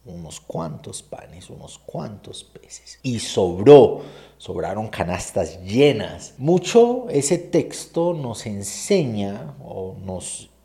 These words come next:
invita a reflexionar en el hecho de que con Dios,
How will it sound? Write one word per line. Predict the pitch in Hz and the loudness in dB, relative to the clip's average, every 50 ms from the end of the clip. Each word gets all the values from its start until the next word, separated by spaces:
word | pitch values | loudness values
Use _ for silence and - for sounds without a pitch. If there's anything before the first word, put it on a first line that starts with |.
| _ _ - | _ _ -12
invita | 104 98 95 98 101 104 139 175 196 180 - - - 117 95 85 | -8 -6 -6 -6 -4 -2 0 0 0 -2 -4 -6 -6 -4 -4 -4
a | - - 101 98 | -6 -10 -12 -10
reflexionar | 101 95 - - - 98 - - - - 98 90 87 92 90 85 82 107 123 127 - - - - - _ _ _ _ _ _ _ - | -12 -12 -16 -14 -16 -18 -16 -16 -18 -14 -12 -12 -10 -8 -10 -10 -10 -12 -14 -16 -20 -20 -20 -20 -20 _ _ _ _ _ _ _ -8
en | 127 135 143 | -4 0 0
el | 156 156 165 | 2 4 6
hecho | 165 160 165 160 - - - 202 185 180 | 6 4 4 2 0 -4 -2 0 2 2
de | 160 127 117 - - | 2 2 0 -2 -8
que | - - 113 104 95 95 73 - - _ _ _ - | -16 -14 -12 -12 -12 -12 -14 -18 -20 _ _ _ -16
con | - - 165 156 156 151 151 143 | -12 -6 -4 -4 -2 -2 -4 -4
Dios, | 156 190 202 - 165 123 107 98 - - - - - - - - | -2 2 6 8 8 8 8 2 -2 -8 -10 -12 -14 -16 -18 -20